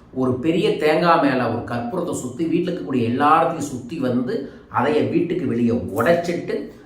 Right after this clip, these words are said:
அதற்கப்புறம் வீட்டுல இருக்கக்கூடிய இயற்கையான பொருளை வாசல்ல போட்டு எரிக்கணும். எரிக்கிற டைம்ல வீட்டுல இருக்கக்கூடிய எல்லாருமே கொஞ்சோண்டு பச்சை கற்பூரத்தை எடுத்து கையில வச்சுக்கிட்டு,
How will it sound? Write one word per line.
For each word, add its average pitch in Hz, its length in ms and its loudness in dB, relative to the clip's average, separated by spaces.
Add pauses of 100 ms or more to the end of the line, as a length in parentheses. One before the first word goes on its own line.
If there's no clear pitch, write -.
அதற்கப்புறம் 147 580 0
வீட்டுல - 220 0
இருக்கக்கூடிய - 280 -6
இயற்கையான 156 580 0
பொருளை 143 380 0
வாசல்ல 151 680 2
போட்டு 113 200 -6
எரிக்கணும். 117 560 -2 (140)
எரிக்கிற 165 460 0 (100)
டைம்ல 147 680 0 (240)
வீட்டுல - 0 -
இருக்கக்கூடிய 165 680 0
எல்லாருமே 165 540 4
கொஞ்சோண்டு 160 600 -2
பச்சை 123 300 -2
கற்பூரத்தை 139 500 -2
எடுத்து 117 300 -4
கையில 131 320 0
வச்சுக்கிட்டு, 117 680 -4